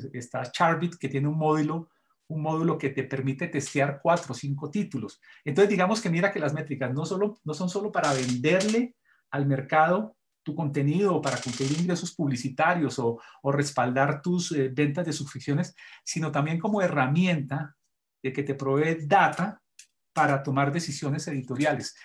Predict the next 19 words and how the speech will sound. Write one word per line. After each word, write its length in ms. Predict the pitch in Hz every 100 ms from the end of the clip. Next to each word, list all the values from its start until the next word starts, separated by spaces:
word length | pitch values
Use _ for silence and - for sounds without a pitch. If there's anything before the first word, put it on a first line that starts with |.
| - - -
Y 260 | 165 170
mira 220 | 170 190
que 100 | 202
eso 160 | 196 196
ya 160 | 196 196
va 100 | 196
marcando 460 | 196 196 190 185
diferencias 640 | 196 165 139 143 143 180 180
en 80 | 160
lo 100 | 143
que 100 | 135
yo 80 |
llamo 260 | 147 160 180
el 60 | 180
pensamiento 540 | 147 143 139 147 180
digital 500 | 165 143 - 143 147
real 460 | - 180 170 156 180
del 160 | 165 139
pensamiento 840 | 143 139 135 143 147 143 180 -